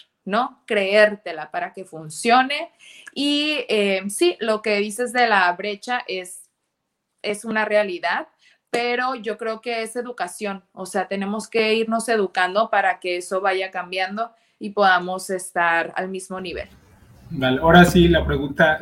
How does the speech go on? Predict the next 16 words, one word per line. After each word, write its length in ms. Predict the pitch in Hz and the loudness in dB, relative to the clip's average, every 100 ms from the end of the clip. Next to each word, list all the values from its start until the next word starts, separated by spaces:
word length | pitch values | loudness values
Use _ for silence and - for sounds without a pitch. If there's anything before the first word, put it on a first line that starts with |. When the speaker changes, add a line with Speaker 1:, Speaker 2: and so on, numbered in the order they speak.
| 175 | -4
Speaker 2:
con 220 | 160 156 | 0 4
este 220 | 156 156 180 | 2 0 -2
contexto, 840 | 139 131 160 - - 160 160 - - | 0 0 0 -4 -4 -4 -4 -12 -10
¿qué 100 | 160 | 0
consejo 360 | 185 175 - | 2 2 2
les 140 | 165 135 | 0 0
darías 280 | 131 143 | 0 -2
a 40 | 147 | -2
las 280 | 127 120 - | -4 -4 -6
jovencitas 640 | 131 127 117 143 135 117 | -2 0 -2 -6 -10 -8
que 80 | 135 | -6
van 100 | 135 | -4
iniciando 340 | 131 139 139 | -4 -4 -2
en 100 | 131 | 0
el 100 | 123 | 0
emprendimiento? 640 | 120 117 123 127 131 131 | -2 -2 -2 0 2 0